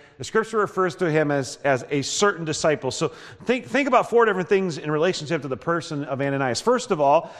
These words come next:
his designation. He's de-, he's designated as a disciple, uh, a follower, a, a learner, a, a term that along with believer was commonly used to, to describe a devoted follower, someone who was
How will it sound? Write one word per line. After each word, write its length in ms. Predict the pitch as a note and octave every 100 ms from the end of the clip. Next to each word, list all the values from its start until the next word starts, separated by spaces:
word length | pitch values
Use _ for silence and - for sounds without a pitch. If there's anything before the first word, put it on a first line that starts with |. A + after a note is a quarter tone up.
| -
his 160 | G3+ E3+
designation. 760 | F#3+ A3 F#3 F3 G#3 G#3+ E3
He's 140 | D#3+ C3
de-, 180 | F#3
he's 160 | D#3 D#3+
designated 480 | G#3 A#3 C4+ A#3+ G#3+
as 140 | F#3+
a 60 | D#3
disciple, 760 | D3+ - - F#3 F3+ D3 G#2 - - _ _ _ _ _ _ -
uh, 240 | C#3+ C#3 D#3
a 40 |
follower, 800 | - - A3 G#3+ G#3 F3+ D3+ B2+
a, 380 | D3 D#3+ D3+ D3+ -
a 180 | D3+ C#3+
learner, 840 | C3+ E3 G#3+ A3 G#3+ F#3 D3+ A#2+
a, 260 | B2+ D#3 -
a 80 | D#3
term 500 | - - A#3+ B3 A#3
that 140 | G3 F#3
along 340 | F3 G3+ G#3+
with 180 | F#3+ C#3+
believer 680 | E3+ F3+ A3+ A#3+ G3+ F#3+ F3+
was 220 | F3 E3
commonly 560 | - F#3 G3 A#3 A#3 A3
used 520 | F3 D#3+ D3+ E3+ -
to, 180 | F#3+ F3+ - - - -
to 100 | F#3+
describe 360 | G3 A3 G#3+
a 60 | G#3
devoted 380 | G3+ G#3+ G#3+ E3+
follower, 580 | G#3+ A3 G#3 D3+ G#2+ - - _ -
someone 520 | - G3 G#3+ A3+ G#3
who 180 | F3+ F3+
was 240 | E3+ D3+